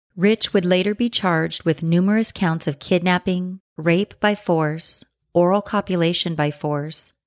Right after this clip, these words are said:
sodomy by a person over twenty-one on a person under the age of sixteen, second and first degree murder,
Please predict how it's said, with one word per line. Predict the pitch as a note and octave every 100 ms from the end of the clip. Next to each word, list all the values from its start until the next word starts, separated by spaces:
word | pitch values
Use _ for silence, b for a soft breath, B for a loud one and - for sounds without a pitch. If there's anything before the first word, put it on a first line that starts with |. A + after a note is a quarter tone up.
| _
sodomy | - - F3 F#3+ F3+ D3+
by | D3 D3+
a | D3
person | - F#3+ G3 F3+ E3+
over | E3+ F#3 G#3+
twenty-one | - G3 F#3 E3 D#3 D3 D3 - -
on | E3 G3
a |
person | - D#3+ D3 - D3 -
under | D#3+ F3
the | E3+ D3+
age | C#3+
of | C#3+
sixteen, | - C#3+ - - F#3+ F3+ D3+ D3+ E3 _ -
second | - F#3 F3+ G#3 G3+ -
and | D#3
first | - F3+ -
degree | A3+ A3+ G#3+
murder, | E3+ D3+ D3 D3